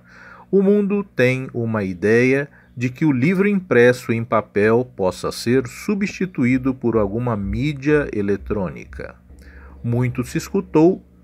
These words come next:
desde os idos anos de dois mil e dez, onde apareceram os e-books, ou ainda o famoso Kindle da Amazon, ou Kobo, que não emitem luz e a tela é feita de tinta de verdade,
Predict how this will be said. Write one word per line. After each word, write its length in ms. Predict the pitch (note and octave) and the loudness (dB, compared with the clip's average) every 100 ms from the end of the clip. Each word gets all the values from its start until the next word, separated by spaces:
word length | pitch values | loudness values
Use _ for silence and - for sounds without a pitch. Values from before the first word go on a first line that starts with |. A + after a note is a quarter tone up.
| - - | -20 -6
desde 400 | F#2+ C3+ E3+ C#3+ | 2 2 2 0
os 180 | D#3 G#2 | -2 0
idos 400 | C#3+ F#3 G3+ D3+ | -2 0 -2 2
anos 340 | C#3 C#3+ C3+ G#2 | 2 2 0 -2
de 120 | G#2+ | 0
dois 260 | G#2+ G2+ | 0 0
mil 240 | G#2 B2+ D3 | -2 0 0
e 60 | |
dez, 600 | G2+ F#2+ A#2 C3+ - - - _ - | 0 2 2 0 -6 -14 -18 _ -14
onde 300 | - A#2 A2+ | -6 -4 0
apareceram 800 | G#2+ - A2 G2+ - B2 B2 A2 | 0 0 -2 -2 -4 -4 -2 -4
os 180 | F#2+ F#2 | -6 0
e-books, 760 | E3 C3+ G#2 - - - - - _ - - | 2 4 2 0 -12 -16 -16 -20 _ -10 0
ou 180 | G#2 | 2
ainda 400 | G#2 G#2 C3 B2 | 2 0 -2 2
o 80 | A2 | 2
famoso 560 | G#2+ G#2+ A#2 D3+ C#3 C3 _ | 0 -4 0 0 0 -6 _
Kindle 500 | - F3+ C#3+ G#2 F2+ | 0 0 2 0 0
da 440 | E2 D#2+ F#2 G2 G2 | -6 -8 -4 -2 0
Amazon, 560 | C3+ B2+ F2+ E2 D#2 - _ _ _ | 0 -2 -4 -6 -12 -14 _ _ _
ou 180 | F3+ G#3 | 0 0
Kobo, 560 | F#3 - E3+ A#2+ F#2 - _ _ _ _ _ _ _ _ | -2 2 2 2 -4 -12 _ _ _ _ _ _ _ _
que 100 | - | -8
não 240 | G2+ A#2 E3 | -4 0 0
emitem 420 | E3 E3+ F3 D3+ | 0 0 0 -2
luz 600 | A#2+ D3 A3 - - - _ _ | 0 -2 -2 -8 -14 -16 _ _
e 100 | G3+ | 2
a 100 | G#3 | 2
tela 380 | G3 - C3+ C3+ | 2 4 6 6
é 40 | |
feita 540 | C3+ - A#2 A#2 - G#2+ | 2 0 0 0 -2 -4
de 160 | F#2 | -4
tinta 580 | F2 - C#3+ D#3+ E3+ C#3+ | -12 -10 -6 -6 -2 -4
de 180 | A#2 D#3+ | -2 -4
verdade, 760 | D#3 B2+ F#2 F2+ D#2+ D2+ C#2 | 0 0 2 0 -2 -4 -14